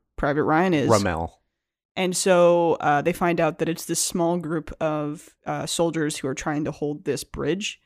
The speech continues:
Speaker 1: And so they get there, and Private Ryan, played by Matt Damon, is like, "Okay, but, like, I'm not gonna desert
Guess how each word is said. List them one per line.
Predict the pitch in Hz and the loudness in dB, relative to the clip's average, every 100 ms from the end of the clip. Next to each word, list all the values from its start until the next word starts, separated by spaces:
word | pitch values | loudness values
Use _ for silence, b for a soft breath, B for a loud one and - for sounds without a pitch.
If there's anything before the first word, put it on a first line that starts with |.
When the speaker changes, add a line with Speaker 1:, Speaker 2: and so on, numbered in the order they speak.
| _ _ _ _ | _ _ _ _
Speaker 1:
And | 170 165 | -4 -2
so | 160 175 165 156 151 147 - | -2 -2 0 0 0 -2 -6
they | - 175 | -6 0
get | - - | 0 4
there, | 170 208 | 2 2
and | - 151 151 151 175 _ | 0 -2 -2 -4 -8 _
Private | - 165 147 | 0 2 2
Ryan, | 139 139 180 202 | 0 2 0 0
played | 151 143 | -2 -2
by | 143 | -2
Matt | 143 143 | -4 -4
Damon, | 139 143 180 | -4 -2 -2
is | 180 175 | -4 -4
like, | 147 147 _ _ _ _ | -6 -8 _ _ _ _
"Okay, | 220 220 208 | 0 2 2
but, | 202 190 - | 4 2 2
like, | 185 175 - - _ | 0 0 -2 -16 _
I'm | 175 | 0
not | 185 175 | 2 2
gonna | 190 180 | 0 0
desert | 170 160 170 170 | 0 0 0 0